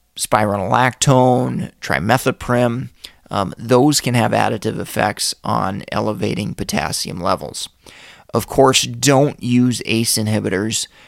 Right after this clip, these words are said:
with an arb like olmesartan. Okay, I've seen it a handful of times in my career. Um, a few times it's been, you know, kind of provider negligence. Uh, a few times it's been provider, uh,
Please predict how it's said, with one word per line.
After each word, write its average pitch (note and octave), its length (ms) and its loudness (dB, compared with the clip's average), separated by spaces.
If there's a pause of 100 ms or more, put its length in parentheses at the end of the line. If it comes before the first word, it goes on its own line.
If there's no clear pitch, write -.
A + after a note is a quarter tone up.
(140)
with A#2 360 4
an G#2+ 100 -2
arb F#2 380 -2
like - 200 -4
olmesartan. - 760 -4 (260)
Okay, A#2 280 2
I've G#2 220 0
seen B2+ 420 2
it D#3 240 2
a - 120 -6
handful B2 540 -2
of A2+ 80 -4
times A#2+ 380 -2
in A2 60 -4
my E2 160 -4
career. D#3 480 4 (480)
Um, F#2+ 440 4
a F#2 100 -2
few A#2+ 220 2
times A#2 440 2
it's G#2+ 200 -4
been, G#2 520 -4 (340)
you F#2 200 -4
know, C2+ 180 -6 (180)
kind - 180 -4
of - 60 -10
provider G#2+ 500 2
negligence. C#3 920 2
Uh, C2 320 -2
a - 20 -16
few A#2 200 -2
times A2 400 0
it's - 160 -4
been G2+ 320 -2
provider, G#2+ 640 0 (1000)
uh, G#2 280 0